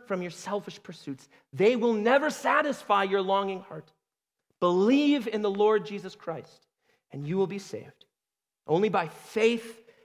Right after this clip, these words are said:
can you be declared righteous in his eyes. Only by faith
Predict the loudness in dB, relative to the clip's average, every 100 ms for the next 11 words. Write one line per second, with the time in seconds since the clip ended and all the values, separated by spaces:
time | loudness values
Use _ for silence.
0 | -12 -6 -4 -4 -6 -8 -4 -2 0 -2
1 | -2 -6 -10 -10 -8 -8 -10 -8 -2 0
2 | 0 0 -2 -6 -20 -4 0 0 -2 -16